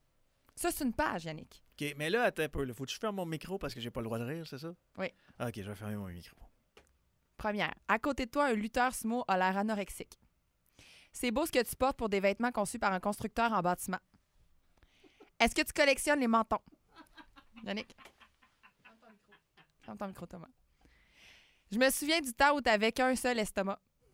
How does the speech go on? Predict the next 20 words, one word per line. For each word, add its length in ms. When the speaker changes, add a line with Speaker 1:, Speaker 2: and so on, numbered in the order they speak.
Speaker 1:
Je 160
pense 300
que 120
je 80
vais 100
passer 360
par-dessus 400
toi 180
parce 220
que 100
j'ai 140
pas 160
assez 180
de 40
temps 200
devant 320
moi 260
pour 160
te 120
contourner. 760